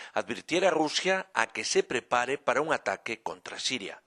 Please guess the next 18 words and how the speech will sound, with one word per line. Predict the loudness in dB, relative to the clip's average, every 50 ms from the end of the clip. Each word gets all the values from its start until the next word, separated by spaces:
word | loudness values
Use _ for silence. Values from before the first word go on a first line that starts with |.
| _ _ -18 -18 -18 -18 -14
Putin, | _ -4 -4 -4 -2 -4 -6 -6
que | 0 0 0
ha | 0 2
tachado | -2 -4 -4 0 -2 -2 -2 -2 -2
de | -2 -2
inadmisibles | -2 2 2 0 0 0 -2 0 0 0 0 0 -2 -4 -6 -6 -6
las | -6 -4 -6 -6
acusaciones | -6 -8 -12 -12 -12 -12 -6 -2 -2 0 0 0 -2 -2 -6 -10 -20 -20 _
de | -8 -8 -6
que | -4 -6
el | -6 -4
régimen | -4 -4 -2 -2 -2 -2 -2 0
sirio | 0 0 0 2 2 0 0
de | 0 0
Bashar | -2 -4 -2 0 0 0
al-Assad | 2 0 0 -2 2 0 0 0 0
esté | -10 -6 -4 -4 -2
detrás | -2 -4 -2 0 0 0 0 0